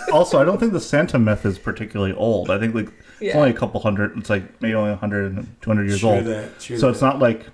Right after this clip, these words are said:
Speaker 1: you know,
Speaker 2: They,
Speaker 1: like,
Speaker 2: they could update it.
Speaker 1: they could update it.
Speaker 2: <laughs> They could,
Speaker 3: I wish
Speaker 2: teleportation.
Speaker 3: my friend Jonathan was here to talk. He just, we were sitting in, like, a little powwow the other, yesterday,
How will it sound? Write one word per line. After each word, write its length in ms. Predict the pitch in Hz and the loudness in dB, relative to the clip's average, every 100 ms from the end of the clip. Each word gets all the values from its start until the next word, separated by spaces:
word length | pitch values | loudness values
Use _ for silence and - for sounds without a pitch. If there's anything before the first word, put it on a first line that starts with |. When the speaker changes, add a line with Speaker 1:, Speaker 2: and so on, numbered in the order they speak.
| - _ _ | -20 _ _
Speaker 1:
you 100 | - | 0
know, 120 | 117 98 | 2 4
Speaker 2:
They, 60 | |
Speaker 1:
like, 380 | 101 92 - - | 2 -2 -10 -4
Speaker 2:
they 120 | 208 | -2
could 160 | 220 311 | -2 0
update 380 | 196 185 180 170 | 0 0 0 2
it. 260 | 190 - - | 0 -4 -6
Speaker 1:
they 100 | 107 | -2
could 100 | 131 | 0
update 300 | 101 - 95 | 0 -2 -4
it. 400 | 95 - - 277 | -4 -6 -12 -14
Speaker 2:
<laughs> 100 | - | -8
They 80 | 196 | -8
could, 200 | - - - | -8 -12 -12
Speaker 3:
I 80 | - | -14
wish 100 | - | -6
Speaker 2:
teleportation. 840 | - 202 139 117 131 143 - 143 131 | 2 4 4 2 2 2 -2 0 -2
Speaker 3:
my 60 | |
friend 360 | 127 127 123 123 | -2 -6 -6 -6
Jonathan 540 | 107 113 113 117 120 107 | -6 -6 -6 -6 -8 -10
was 200 | 104 - | -10 -8
here 220 | 117 113 | -6 -6
to 140 | 110 | -8
talk. 240 | - - - | -12 -12 -12
He 220 | 131 113 | -12 -12
just, 440 | 107 113 120 120 - | -10 -4 -4 -4 -4
we 120 | 113 | -4
were 80 | 104 | -4
sitting 600 | - 123 113 110 110 - | -6 -6 -4 -4 -6 -10
in, 140 | 113 | -8
like, 200 | 110 104 | -6 -8
a 40 | 104 | -8
little 260 | 110 104 | -8 -8
powwow 520 | 104 113 110 113 107 104 | -10 -6 -4 -4 -4 -8
the 80 | |
other, 220 | 101 113 120 - | -10 -10 -14 -12
yesterday, 600 | 107 120 - 101 98 98 | -6 -6 -8 -12 -12 -14